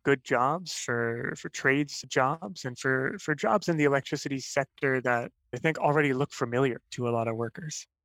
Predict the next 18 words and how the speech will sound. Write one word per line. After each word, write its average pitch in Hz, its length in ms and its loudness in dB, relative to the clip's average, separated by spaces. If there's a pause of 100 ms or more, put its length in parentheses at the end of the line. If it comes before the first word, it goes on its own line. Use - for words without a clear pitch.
(160)
It's - 160 -6
a 117 40 -2
lot 120 180 4
of 123 60 0
the 127 80 2
electricity 127 500 0
systems 127 540 -2
and 123 100 -6
connecting 123 400 -4
lines 120 420 0
that, 117 240 0 (140)
that, 131 120 -4 (160)
that 127 120 -4
a 127 40 2
lot 135 120 2
of 135 60 -4
folks 127 200 -2
are 120 100 -4